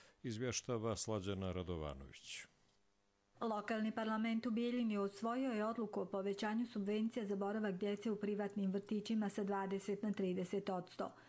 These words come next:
Speaker 2: Ova odluka ima za cilj da pomogne roditeljima te da omogući svoj djeci ista prava, kaže predsjednik Skupštine Aleksandar Đurđević.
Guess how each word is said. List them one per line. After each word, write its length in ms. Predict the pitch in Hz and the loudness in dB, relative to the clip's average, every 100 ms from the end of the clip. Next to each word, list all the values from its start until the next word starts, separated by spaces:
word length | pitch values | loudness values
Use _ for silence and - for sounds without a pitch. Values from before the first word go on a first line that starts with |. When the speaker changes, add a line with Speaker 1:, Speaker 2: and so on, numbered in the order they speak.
| - | -10
Speaker 2:
Ova 240 | 233 233 214 | -2 0 2
odluka 400 | 208 202 196 208 | 2 0 0 2
ima 240 | 202 202 | 2 2
za 120 | 190 | 2
cilj 280 | 196 - 233 | 0 0 2
da 80 | 214 | 0
pomogne 480 | 202 196 196 196 190 | 0 0 2 2 2
roditeljima 680 | 196 202 233 214 190 196 196 | 2 0 0 0 0 0 0
te 160 | 202 | 0
da 160 | 196 190 | 0 0
omogući 520 | 190 208 226 220 - | 0 0 0 -2 -2
svoj 260 | - 226 233 | -2 0 0
djeci 400 | 214 214 214 190 | 0 0 0 0
ista 240 | 175 180 | 0 -4
prava, 400 | 180 180 170 175 | -2 0 0 -2
kaže 340 | 175 208 208 | -2 -2 0
predsjednik 540 | 226 190 175 - 202 220 | 0 0 0 0 0 -2
Skupštine 600 | - 226 - 240 226 214 | -2 -6 -2 0 0 0
Aleksandar 560 | 233 226 - 170 180 180 | 0 -2 -2 -4 -2 -2
Đurđević. 800 | 180 175 175 180 180 - - | 0 -2 0 -4 -6 -6 -6